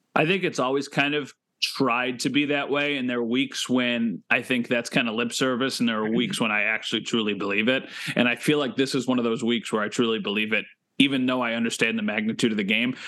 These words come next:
Speaker 1: I think they are doing everything in their power not to think about that. I think it's counterintuitive if you do that. I understand what's at stake, what's on the line.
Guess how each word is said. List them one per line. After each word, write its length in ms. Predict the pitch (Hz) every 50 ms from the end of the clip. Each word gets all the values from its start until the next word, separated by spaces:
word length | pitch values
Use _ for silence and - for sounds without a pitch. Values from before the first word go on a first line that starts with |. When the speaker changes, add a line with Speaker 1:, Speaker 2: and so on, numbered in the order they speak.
| - - - _ -
Speaker 1:
I 160 | 120 131 147
think 300 | 147 - 147 135 127 113
they 120 | 123 123
are 140 | 127 131 127
doing 260 | 117 127 123 123 120
everything 380 | 120 120 120 123 120 - 120 117
in 80 | 113 113
their 160 | 117 117 113
power 340 | - - 117 117 120 117 110
not 400 | 104 104 104 107 110 110 - -
to 140 | - 113
think 260 | - - 113 104 95 -
about 360 | 117 113 127 135 131 - -
that. 240 | 151 156 165 - - _ -
I 100 | 123 127
think 160 | 139 127 123
it's 100 | 113 -
counterintuitive 800 | - - 123 120 120 113 107 107 - 135 147 143 113 98 90 104
if 140 | 113 - -
you 80 | 110
do 160 | 98 120 139 131
that. 220 | 104 92 92 -
I 120 | 104 113 127
understand 580 | 143 135 123 117 - - 139 147 143 120 107 - - - - -
what's 320 | - 120 131 120 - -
at 120 | 113 -
stake, 380 | - - - 127 127 120 95 -
what's 240 | 107 120 117 - -
on 120 | 113 110
the 80 | 107 98
line. 400 | 101 101 104 113 117 120 143